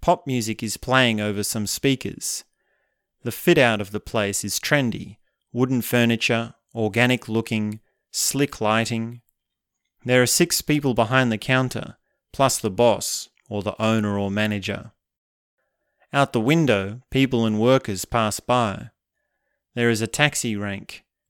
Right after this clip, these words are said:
trees, and some water fountains. Does forcing myself to write when I am tired help me learn and develop the ability to write?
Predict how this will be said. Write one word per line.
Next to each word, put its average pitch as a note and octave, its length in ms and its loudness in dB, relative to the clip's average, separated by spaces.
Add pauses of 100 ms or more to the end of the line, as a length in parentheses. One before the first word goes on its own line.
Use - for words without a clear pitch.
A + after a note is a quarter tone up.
trees, B2 640 0 (180)
and A2+ 120 -2
some A2 200 -2
water B2+ 320 2
fountains. - 760 -6 (1800)
Does B2 180 -2
forcing F3+ 420 2
myself C3+ 580 2
to A#2 120 -2
write B2 440 2
when A2+ 200 -2
I A2+ 120 2
am G#2 140 -2
tired G#2 560 0 (340)
help C#3 220 2
me A#2+ 160 0
learn B2+ 380 4
and A#2 140 2
develop A2+ 500 2
the G#2+ 180 -6
ability A#2 480 -2
to G#2+ 200 -8
write? A2 520 -4